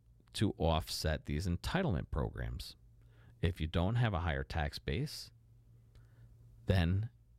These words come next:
it's unlikely that you can pay your debt.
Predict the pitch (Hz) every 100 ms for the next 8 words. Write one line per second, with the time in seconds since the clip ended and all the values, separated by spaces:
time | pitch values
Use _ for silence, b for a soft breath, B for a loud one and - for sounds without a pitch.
0 | - 90 - - - 95 101 127 123 139
1 | 139 - 62 76 - - - - 67 73
2 | 85 87 - - 82 80 123 180 -